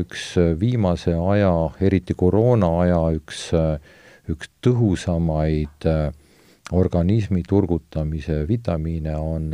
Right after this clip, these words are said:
limfosoomne C-vitamiin. Nii et ostsin Saksamaalt ühe korraliku aparaadi, äh, teeme ise ja, ja jagame oma sõpradele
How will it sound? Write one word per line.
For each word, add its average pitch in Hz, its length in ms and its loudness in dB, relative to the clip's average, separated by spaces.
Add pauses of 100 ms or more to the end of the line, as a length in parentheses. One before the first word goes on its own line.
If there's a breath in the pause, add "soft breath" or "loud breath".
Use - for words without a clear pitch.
limfosoomne 82 800 -2 (100)
C-vitamiin. 78 800 -4
Nii 76 100 -4
et 73 140 -10
ostsin 80 680 -2
Saksamaalt 82 720 -2
ühe 78 80 -2
korraliku 95 540 0
aparaadi, 87 560 0 (760 loud breath)
äh, 80 400 4
teeme 87 380 4
ise 98 240 0 (1120 soft breath)
ja, 80 240 2 (420)
ja 78 220 0
jagame 82 420 2
oma 78 240 0
sõpradele 78 640 0